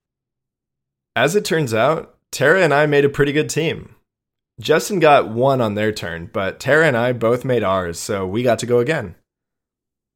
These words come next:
I made my next shot, so we jumped out ahead early.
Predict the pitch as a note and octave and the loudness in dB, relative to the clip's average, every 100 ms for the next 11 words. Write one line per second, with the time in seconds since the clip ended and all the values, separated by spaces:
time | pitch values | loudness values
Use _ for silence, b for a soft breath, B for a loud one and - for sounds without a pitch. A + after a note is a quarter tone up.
0 | _ _ _ _ _ _ A#2+ C3+ D3+ D3 | _ _ _ _ _ _ -2 2 2 2
1 | B2+ B2 - C3+ A2 - - G2+ F2 A2 | 2 0 0 0 0 -4 -4 -4 -2 -2
2 | C3 D3 B2 B2 A#2 G#2+ A#2 A2 - G2+ | 0 0 2 2 2 0 -2 -4 -4 -4
3 | F2+ G2 | -4 -8